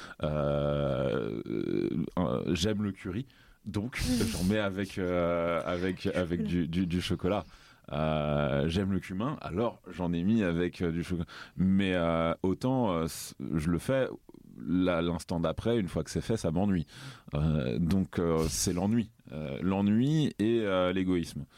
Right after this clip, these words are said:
Speaker 1: Euh, je, je, je, je, je vais créer là, je tra-, je continue à peaufiner les recettes sur le, sur les champignons parce que j'aime les champignons. Euh, je, je suis féru de champignons, donc, euh,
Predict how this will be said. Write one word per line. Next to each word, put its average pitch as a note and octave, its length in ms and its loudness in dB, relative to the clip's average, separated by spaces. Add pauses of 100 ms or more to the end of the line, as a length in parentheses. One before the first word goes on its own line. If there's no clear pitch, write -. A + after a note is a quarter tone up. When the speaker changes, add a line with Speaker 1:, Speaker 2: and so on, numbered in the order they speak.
(380)
Speaker 1:
Euh, C#2+ 1120 0 (240)
je, F2 400 0
je, E2+ 420 0
je, E2 420 0
je, D#2 120 -2 (400)
je D#2+ 120 2
vais E2+ 140 0
créer G2 300 -2
là, F#2+ 200 0 (600)
je - 100 -12
tra-, - 240 -12
je - 100 -8 (560)
continue B2 540 0
à F#2+ 100 2
peaufiner G2+ 560 0
les F#2+ 120 2
recettes E2+ 400 0
sur F2+ 160 -2
le, D#2 240 2 (340)
sur - 220 0
les E2 60 2
champignons E2+ 500 0
parce - 180 -2
que E2 160 -2
j'aime F#2+ 240 0
les F2+ 100 0
champignons. G#2+ 520 0 (540)
Euh, D2+ 1160 0
je, C#2+ 180 -2
je C2+ 140 -8
suis D2 200 0
féru F2+ 320 0
de G2 80 -6
champignons, F#2+ 520 2
donc, E2 360 -4
euh, C#2+ 260 -2